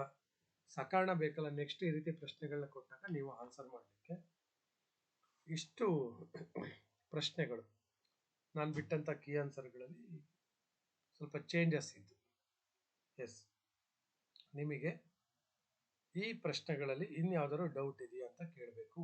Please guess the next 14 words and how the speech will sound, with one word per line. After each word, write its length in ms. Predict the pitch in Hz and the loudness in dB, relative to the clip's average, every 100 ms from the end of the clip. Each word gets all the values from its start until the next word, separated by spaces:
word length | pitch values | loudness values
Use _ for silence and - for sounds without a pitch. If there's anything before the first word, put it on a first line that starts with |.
| 120 | -6
ಒಂದು. 440 | 117 147 170 _ _ _ _ _ - | -8 -10 -10 _ _ _ _ _ -4
ಎರಡನೇದು, 880 | 156 165 190 196 175 180 147 165 - _ _ _ _ _ _ _ _ _ - | 2 2 4 4 6 6 6 2 -4 _ _ _ _ _ _ _ _ _ 0
ಫೈನಲ್ 380 | 170 208 240 240 | 4 6 6 4
ಕೀ 120 | 196 | 4
ಆನ್ಸರ್ 240 | 180 170 165 | 4 4 0
ಬಿಟ್ಟಾಗ 340 | 156 160 151 | 0 2 2
ಮತ್ತೆ 520 | 143 - 147 147 - | 0 -2 -2 -2 4
ಇನ್ನೊಂದ್ಸರಿ 480 | 208 175 175 175 170 | 6 6 4 4 2
ಈ 40 | |
ಪ್ರಶ್ನೆ 360 | 151 143 - 156 | 0 -4 -8 -8
ಪತ್ರಿಕೆನ 460 | 147 - - 139 185 | -10 -12 -14 -6 -6
ಚರ್ಚೆ 360 | - 143 - 160 | -4 -6 0 -2
ತಗೊಳ್ತೀನಿ. 520 | 143 123 120 _ _ _ _ _ _ _ _ _ _ _ _ _ _ _ _ _ _ _ _ _ _ _ _ - | -2 -10 -14 _ _ _ _ _ _ _ _ _ _ _ _ _ _ _ _ _ _ _ _ _ _ _ _ -18
ಆ, 280 | 123 117 | -12 -10